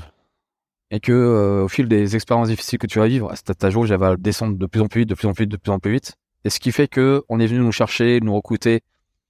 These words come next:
ou, euh, ce qui fait que certains ont passé des formations, euh, qui sont très dures pour le commun des mortels et, euh, qui ont,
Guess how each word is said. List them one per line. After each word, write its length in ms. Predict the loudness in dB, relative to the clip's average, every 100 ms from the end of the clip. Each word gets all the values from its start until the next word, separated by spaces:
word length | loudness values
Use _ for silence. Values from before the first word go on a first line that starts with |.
| _ _ -6
ou, 180 | 0 2
euh, 160 | 2
ce 60 | 0
qui 80 | -2
fait 140 | 0
que 280 | 2 0 0
certains 300 | -2 -4 -4
ont 60 |
passé 200 | -2 0
des 80 | 0
formations, 540 | 0 -2 0 0 0 0
euh, 640 | 0 0 0 0 -2 -2
qui 100 | -6
sont 140 | -10 -12
très 220 | -2 0
dures 140 | 0
pour 120 | 0 -2
le 80 |
commun 200 | 0 0
des 80 | 2
mortels 320 | 2 2 0 2
et, 180 | 2 4
euh, 180 | 2
qui 140 | 0
ont, 100 | -4